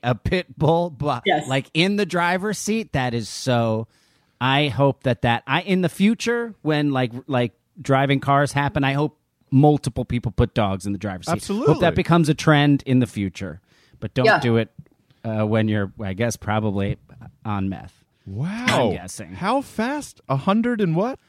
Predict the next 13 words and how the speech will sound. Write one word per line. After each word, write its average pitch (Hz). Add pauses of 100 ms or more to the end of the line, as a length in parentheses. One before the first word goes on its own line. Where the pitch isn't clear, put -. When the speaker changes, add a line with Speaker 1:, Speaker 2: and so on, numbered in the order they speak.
(440)
Speaker 1:
A 147
hundred 254
and 190
nine. 180 (160)
Speaker 3:
Oh, - (240)
my 151 (260)
God. 190 (120)
Speaker 1:
With 160
just 208
a 202
dog 151 (540)
in 160
the, 165